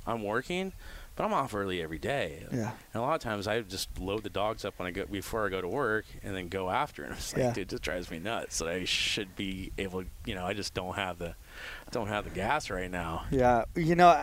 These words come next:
Speaker 2: and we were talking about this earlier where I swore that I had it
Speaker 1: Yeah.
Speaker 2: in January. But now that I'm thinking about it, my buddy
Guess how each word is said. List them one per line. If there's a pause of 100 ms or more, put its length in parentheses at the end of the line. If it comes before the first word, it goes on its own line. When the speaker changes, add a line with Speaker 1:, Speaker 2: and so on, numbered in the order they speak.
(140)
Speaker 2:
and
we
were
talking
about
this
earlier
where
I
swore
that
I
had
it (500)
Speaker 1:
Yeah.
Speaker 2:
in
January. (420)
But
now
that
I'm
thinking
about
it,
my
buddy